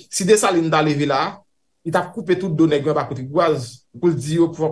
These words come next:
yo kite apatride, pou yo kite Konze. Pa ka kite desten an peyi tankou Ayiti,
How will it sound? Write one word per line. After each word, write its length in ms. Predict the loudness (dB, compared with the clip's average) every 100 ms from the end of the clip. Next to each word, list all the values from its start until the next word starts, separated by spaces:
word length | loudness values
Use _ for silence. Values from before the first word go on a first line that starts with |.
| -4
yo 80 | -6
kite 220 | -4 -4
apatride, 520 | -2 -4 -4 -6 -8 -16 _
pou 220 | -4 -2
yo 60 | -4
kite 180 | -4 -2
Konze. 280 | 0 2 2 -2 -16 _ _ _ _ _ _ _ _ _ _ _ _ _ -4
Pa 100 | -2
ka 120 | -2 -2
kite 220 | 0 2
desten 460 | 4 2 0 -2 -2
an 80 | 2
peyi 220 | 2 2
tankou 280 | -2 -2 -2
Ayiti, 480 | -2 -2 -4 -4